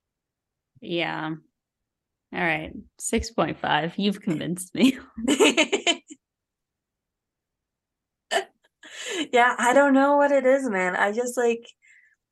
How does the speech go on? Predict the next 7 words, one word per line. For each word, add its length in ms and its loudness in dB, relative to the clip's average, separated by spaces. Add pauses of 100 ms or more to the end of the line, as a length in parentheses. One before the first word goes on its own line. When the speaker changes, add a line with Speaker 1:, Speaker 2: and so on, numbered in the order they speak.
(180)
Speaker 2:
and, 140 4
like, 280 2 (880)
obviously 480 0
I 80 2
don't, 300 -2 (120)
I 120 2
don't, 160 0